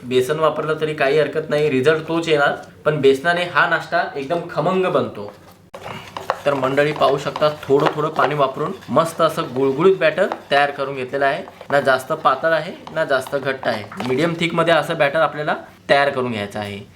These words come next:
एक वाटी ते पावणा वाटी पाणी लागू शकतं, ते तुमच्या बेसनच्या क्वालिटीवर अवलंबून आहे. आता ह्या बॅटरला सुद्धा आपण थोडा वेळ बाजूला ठेवू, म्हणजे हे चांगल्या प्रकारे भिजायला पाहिजे.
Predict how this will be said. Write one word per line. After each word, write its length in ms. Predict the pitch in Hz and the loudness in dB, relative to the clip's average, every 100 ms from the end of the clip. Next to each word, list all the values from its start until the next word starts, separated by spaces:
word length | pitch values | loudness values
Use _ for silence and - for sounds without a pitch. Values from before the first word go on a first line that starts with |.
| - | 2
एक 240 | 180 185 | 2 4
वाटी 220 | 175 165 | 2 2
ते 140 | 170 135 | 0 -2
पावणा 400 | - 147 143 180 | 2 2 4 4
वाटी 260 | 180 170 190 | 2 0 -2
पाणी 300 | 156 156 220 - | -2 -2 -6 -8
लागू 280 | 262 123 139 | -4 -4 -4
शकतं, 420 | 139 101 - 110 107 156 | -10 -12 -12 -14 -10 -8
ते 80 | |
तुमच्या 300 | 160 160 165 | -6 -4 -2
बेसनच्या 460 | 160 135 131 165 175 | 2 2 2 0 0
क्वालिटीवर 520 | 170 131 147 165 175 | 2 0 2 0 2
अवलंबून 400 | 165 151 160 160 | 2 0 -4 -2
आहे. 240 | 156 147 - - | 0 0 -6 -8
आता 160 | - 160 | -2 0
ह्या 200 | 143 156 | 2 2
बॅटरला 460 | 143 139 175 175 175 | 2 0 0 -2 -4
सुद्धा 240 | 170 170 | 0 0
आपण 320 | 165 - 170 - - | 0 -2 -8 -8 -2
थोडा 300 | 180 190 185 | 4 6 6
वेळ 160 | 185 220 - _ | 2 -2 -8 _
बाजूला 380 | 123 127 131 156 | -2 0 2 0
ठेवू, 200 | 160 151 | 0 -4
म्हणजे 280 | 190 143 143 | -8 -8 -6
हे 100 | 160 | -6
चांगल्या 360 | 165 156 147 165 | -2 -2 -2 -4
प्रकारे 300 | 160 156 165 | -4 -4 -6
भिजायला 360 | 139 127 143 143 | -4 0 2 2
पाहिजे. 320 | 120 117 | -2 -6